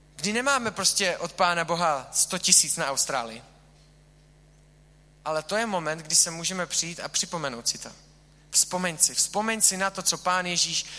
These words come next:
pro tebe udělal. Izraelci, a já tomu věřím tak, že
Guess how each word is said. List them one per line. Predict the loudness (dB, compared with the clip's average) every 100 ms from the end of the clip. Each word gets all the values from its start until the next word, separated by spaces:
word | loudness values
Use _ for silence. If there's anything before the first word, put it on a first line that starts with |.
| -12
pro | -6 -4
tebe | -2 -2 -4 -4
udělal. | -6 -2 -2 -2 -8 -16 -16 -16 -20 -10 -2
Izraelci, | 2 4 4 4 4 2 2
a | 4
já | 2
tomu | 2 -4 -4
věřím | 0 2 0 0
tak, | 0 2
že | 2 2 0